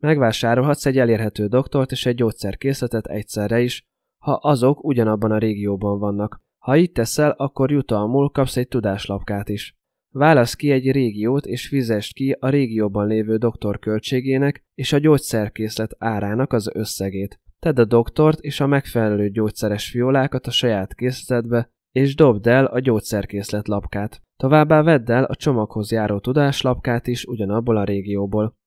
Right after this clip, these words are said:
A tudáslapkák mindig egyszer használatosak. Némelyek kézben tartva a megfelelő időpontban használhatók,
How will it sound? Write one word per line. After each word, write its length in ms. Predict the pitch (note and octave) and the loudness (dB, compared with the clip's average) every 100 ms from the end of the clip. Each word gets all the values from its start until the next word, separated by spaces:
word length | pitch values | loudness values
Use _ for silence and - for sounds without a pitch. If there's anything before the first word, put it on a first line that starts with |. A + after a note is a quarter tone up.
| _ | _
A 80 | - | -4
tudáslapkák 880 | E3 D#3+ A#2 - A#2 - D3 C#3+ - | 2 4 4 2 -2 0 -2 -2 -2
mindig 400 | C3 C#3 B2+ B2 | -2 0 -2 -4
egyszer 400 | A2+ A#2 - G#2 | -6 -6 -6 -4
használatosak. 880 | G2+ - G2+ G2 - G#2 G#2+ - - _ _ | -6 -6 -6 -6 -6 -6 -6 -8 -14 _ _
Némelyek 520 | C3 D3+ B2 A#2 C#3+ | 2 4 4 4 2
kézben 480 | - C#3 A#2 G#2+ G2+ | 0 -2 0 0 0
tartva 340 | - C3+ C3+ | 0 0 0
a 40 | A#2 | 0
megfelelő 520 | A#2+ A#2+ - G#2+ G#2+ | 0 -2 -2 -2 0
időpontban 600 | G2+ G#2 G2+ G#2 G#2 G#2 | -2 -4 -4 -4 -2 -4
használhatók, 880 | A2 A2 - A2 A2+ A2+ A#2 A#2 | -4 -4 -4 -4 -2 0 -2 -2